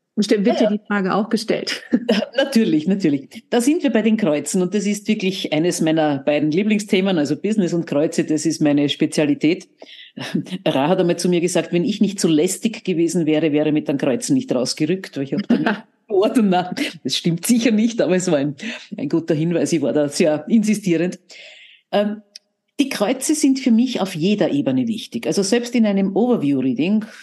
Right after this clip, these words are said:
Speaker 2: fünfzehn Minuten, kurzer Überblick, spreche ich das Kreuz an, weil ich finde, es gehört, gehört dazu. Es ist die Überschrift, es ist wirklich dieses übergeordnete Lebensthema. Und das kann ich auf der ersten Überblicksebene verstehen und darüber kann ich ein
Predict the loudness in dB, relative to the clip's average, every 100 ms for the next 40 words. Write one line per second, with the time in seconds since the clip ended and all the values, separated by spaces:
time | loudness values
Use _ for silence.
0 | -20 _ -6 -4 -2 0 2 0 0 0
1 | 2 0 2 2 2 0 0 -2 -10 -12
2 | -4 -2 0 2 0 2 -4 0 2 2
3 | 0 -2 0 0 0 -2 -2 -2 -2 -4
4 | -2 -2 -4 _ 0 0 0 -2 -2 -4
5 | -4 -16 -20 -4 0 0 0 0 2 2
6 | 4 4 2 0 -2 0 0 -2 -2 -2
7 | 0 0 0 -2 0 2 2 2 0 0
8 | 0 2 0 0 0 2 0 -2 -10 -20
9 | -6 -2 0 0 -2 2 2 2 0 -2
10 | 0 0 0 -6 _ -2 0 -2 -2 0
11 | 2 2 2 0 0 -2 0 2 4 4
12 | 2 0 -2 0 0 2 2 2 -2 -12
13 | -4 -2 0 0 0 0 0 0 -2 -2
14 | 0 2 2 -2